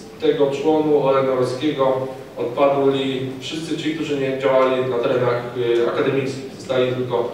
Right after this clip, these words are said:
studenci, e, i oni jak gdyby trwali. Pewnym sposobem na, e, na działalność legalną, e, obozu narodowo-radykalnego, e, w przestrzeni publicznej było utworzenie na Uniwersytecie Poznańskim,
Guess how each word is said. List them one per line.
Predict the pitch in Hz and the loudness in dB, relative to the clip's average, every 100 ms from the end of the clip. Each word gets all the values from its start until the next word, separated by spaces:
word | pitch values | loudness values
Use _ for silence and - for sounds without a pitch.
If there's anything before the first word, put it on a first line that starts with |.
| - | -10
studenci, | - 131 139 135 135 131 127 127 - - - - 113 113 110 110 113 | -12 0 2 2 0 -2 -4 -6 -10 -14 -14 -2 4 6 8 6 4
e, | 127 | 0
i | 123 | 2
oni | 123 123 | 4 4
jak | 123 | 2
gdyby | 123 123 - | 0 -2 -4
trwali. | - 139 110 - - - - - - - - - | 0 2 2 0 -6 -10 -14 -18 -18 -16 -12 -2
Pewnym | 165 170 175 170 151 131 127 127 - | 2 2 4 2 2 -2 -4 -4 -6
sposobem | - 147 139 - 151 131 | -2 2 4 4 4 2
na, | 123 | 0
e, | 113 - - - - 110 110 110 110 110 | 0 -4 -8 -8 2 6 8 8 6 2
na | |
działalność | 117 135 135 131 | 2 2 4 2
legalną, | 131 156 156 139 - | 0 2 2 2 0
e, | - - - - - 98 98 98 98 98 98 98 - - - | -4 -8 -12 -16 -12 -10 -6 -6 -8 -8 -10 -12 -14 -12 -2
obozu | 120 117 | 0 2
narodowo-radykalnego, | 120 117 120 120 120 120 120 123 123 139 139 | 2 4 4 6 6 6 4 2 4 4 4
e, | - - - - - - 110 | 2 0 -8 -12 -16 -10 2
w | 110 110 113 - - - | 6 6 4 -6 -12 -12
przestrzeni | 131 127 147 139 131 | -8 -2 0 2 0
publicznej | 131 139 160 165 147 143 143 - - - | -2 0 0 2 4 2 -2 -10 -10 2
było | 160 | 4
utworzenie | 156 - 147 156 160 160 | 4 4 2 4 4 6
na | 143 | 6
Uniwersytecie | 135 135 135 135 143 147 143 | 4 2 -2 -2 -2 -2 -2
Poznańskim, | 147 127 123 135 135 135 135 | -4 -2 0 0 0 -4 -6